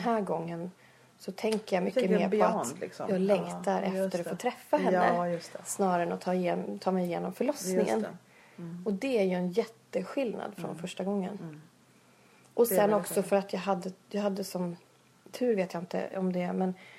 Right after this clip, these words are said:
Speaker 1: jag träffade, jag hade så fantastiska barnmorskor
Speaker 2: Ja.
Speaker 1: och undersköterskor
Speaker 2: Mm.
Speaker 1: som, eh, tog hand om mig.
Speaker 2: Mm.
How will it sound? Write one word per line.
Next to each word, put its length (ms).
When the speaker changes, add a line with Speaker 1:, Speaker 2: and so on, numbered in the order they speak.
Speaker 1:
jag 80
träffade, 600
jag 80
hade 240
så 300
fantastiska 680
barnmorskor 580
Speaker 2:
Ja. 260
Speaker 1:
och 140
undersköterskor 600
Speaker 2:
Mm. 220
Speaker 1:
som, 180
eh, 120
tog 140
hand 180
om 80
mig. 240
Speaker 2:
Mm. 180